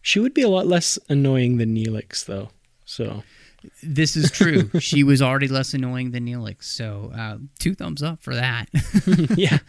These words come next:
Speaker 1: Well, I mean, you know, that is setting the bar pretty low, but, you know.
Speaker 2: Yeah,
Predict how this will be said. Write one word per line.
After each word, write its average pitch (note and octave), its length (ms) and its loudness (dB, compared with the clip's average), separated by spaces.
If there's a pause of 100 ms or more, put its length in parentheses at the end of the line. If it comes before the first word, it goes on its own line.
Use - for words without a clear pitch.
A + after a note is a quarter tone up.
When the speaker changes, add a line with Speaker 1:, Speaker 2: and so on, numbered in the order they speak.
Speaker 1:
Well, F3 140 4
I D#3+ 100 2
mean, C#3+ 240 2
you C#3+ 100 2
know, C3 120 -2
that B2+ 140 0
is C3 120 0
setting A#2+ 460 -4
the A2+ 60 -6
bar A2 200 -4
pretty A2+ 220 -6
low, A#2 260 0
but, C3+ 380 -4
you A3 140 0
know. A#2 200 -8 (600)
Speaker 2:
Yeah, D#4 420 0